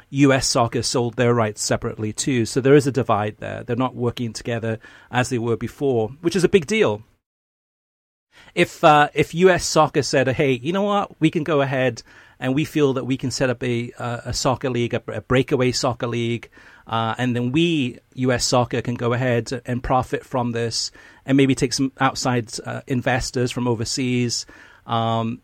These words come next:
and form something." Is there anything there, or, or does U S Soccer maybe not have the desire,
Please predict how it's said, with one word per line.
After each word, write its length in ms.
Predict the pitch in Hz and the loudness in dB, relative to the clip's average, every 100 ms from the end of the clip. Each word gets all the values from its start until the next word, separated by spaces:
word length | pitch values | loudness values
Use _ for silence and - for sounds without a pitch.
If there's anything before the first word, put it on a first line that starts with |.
| - | -6
and 420 | 131 127 123 123 | -2 0 0 -2
form 380 | - 135 139 143 | -2 2 4 2
something." 800 | 131 131 113 - 117 107 127 139 | 0 -2 -4 -6 -6 -6 -10 -10
Is 160 | 147 147 | -6 4
there 140 | 165 | 6
anything 340 | 175 180 185 180 | 6 6 4 4
there, 280 | 185 190 | 4 4
or, 180 | 190 143 | 6 6
or 200 | 139 151 | 4 -2
does 360 | 139 135 - - | 0 -4 -6 -8
U 180 | - 143 | -2 0
S 100 | 127 | 0
Soccer 460 | - 135 139 135 123 - - - | 0 -2 0 0 0 -6 -20 -8
maybe 220 | - 139 135 | 0 2 2
not 200 | 131 131 | 0 -2
have 180 | 127 | -2
the 120 | 117 123 | -2 -4
desire, 880 | 131 113 123 123 123 123 120 120 | -2 0 2 2 2 0 -2 -4